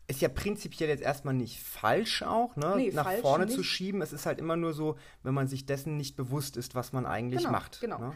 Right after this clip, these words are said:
Speaker 2: Also falsch ist es nicht, der Muskel muss es ja auch können, aber wenn wir die, ähm, den eigentlichen Squat richtig ausführen, dann sollte es eher die hintere Oberschenkelmuskulatur machen.
Speaker 1: Ganz, ganz wichtig ist, ähm, um das jetzt mal vorneweg zu sagen, für jede Übung, die wir machen, wir sollten uns so zumindest so ein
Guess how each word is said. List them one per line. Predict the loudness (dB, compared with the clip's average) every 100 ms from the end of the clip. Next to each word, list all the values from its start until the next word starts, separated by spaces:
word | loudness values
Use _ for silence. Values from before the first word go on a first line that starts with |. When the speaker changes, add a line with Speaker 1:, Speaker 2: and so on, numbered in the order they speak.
| -6
Speaker 2:
Also | -6 -2
falsch | 2 4
ist | 4
es | 0 -2
nicht, | -4 -2
der |
Muskel | -4 -4 -4 -4
muss | -2 -4
es | -4
ja | -4 -2
auch | -2 -6
können, | -4 -2 0 0 -2 -6 -6
aber | -4 -4 -4 -4 -4 -4
wenn | -4 -6 -4
wir | -2 -2 -4
die, | -6 -8 -4 -4 -6
ähm, | -6 -8 -6
den | -4
eigentlichen | -2 -2 0 0 -2 -4
Squat | -8 -8 -4 -4 -4 -8
richtig | -6 -8 -6
ausführen, | -8 -8 -8 -8 -6
dann | -8 -8
sollte | -8 -10 -10
es | -16 -12
eher | -10 -10
die |
hintere | -12 -14 -14
Oberschenkelmuskulatur | -14 -14 -16 -16 -16 -18 -18 -20 -18 -20
machen. | -20 -18 -8 0
Speaker 1:
Ganz, | 0 2
ganz | -4 -4
wichtig | -4 -2 -2 -2
ist, | -6 -8 -6 -2
ähm, | 0 0
um | 0
das | -2 -4
jetzt | -8 -8
mal |
vorneweg | -6 -4 -2 -4 -4
zu | -2
sagen, | 2 4 2 -4
für | -8 -6
jede | -2 -2
Übung, | 0 -2 -2
die | -2
wir | 0
machen, | 0 0 -2
wir | -2
sollten | 2 2 2 -2
uns | -4 -4 -6 -10
so | -6 -6 -6
zumindest | -2 0 0 -2 -4
so | -2
ein | -2